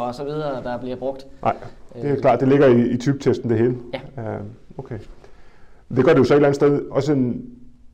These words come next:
Speaker 2: tænker jeg, nemmere for slutkunden.
Speaker 1: Ja, det må, det gør det helt bestemt.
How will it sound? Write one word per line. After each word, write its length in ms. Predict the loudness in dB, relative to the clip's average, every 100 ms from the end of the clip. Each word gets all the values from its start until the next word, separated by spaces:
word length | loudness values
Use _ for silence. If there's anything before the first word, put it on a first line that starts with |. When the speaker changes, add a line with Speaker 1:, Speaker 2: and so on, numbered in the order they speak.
| _ -4
Speaker 2:
tænker 200 | 0 2
jeg, 80 | 2
nemmere 380 | 2 2 0 -4 -16 -20 -8
for 260 | 2 4 4
slutkunden. 760 | 0 -4 -2 0 0 -2 -8 -14 -20 -20 -18 -14 -12
Speaker 1:
Ja, 80 | -12 -12 -10
det 100 | -8
må, 160 | -6 -6 -8 -12 -12
det 220 | -12 -8
gør 100 | -10
det 120 | -10 -16 -10
helt 160 | -10 -10
bestemt. 340 | -14 -16 -18